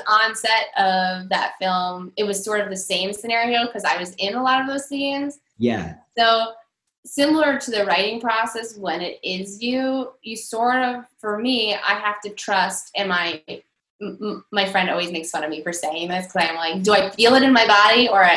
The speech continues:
Speaker 1: do I not?"
Speaker 2: Yeah.
Speaker 1: Um, but, like, I, and that's the only way I can describe it is, like, does it ring true here?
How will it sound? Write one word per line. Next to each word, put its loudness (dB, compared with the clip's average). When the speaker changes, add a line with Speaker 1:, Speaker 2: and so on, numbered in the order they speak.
Speaker 1:
do 2
I 0
not?" 2
Speaker 2:
Yeah. 6
Speaker 1:
Um, -2
but, 8
like, 6
I, 6
and 6
that's 4
the 4
only 4
way 6
I -4
can 0
describe 2
it 0
is, -2
like, 2
does 8
it 4
ring 0
true 2
here? 0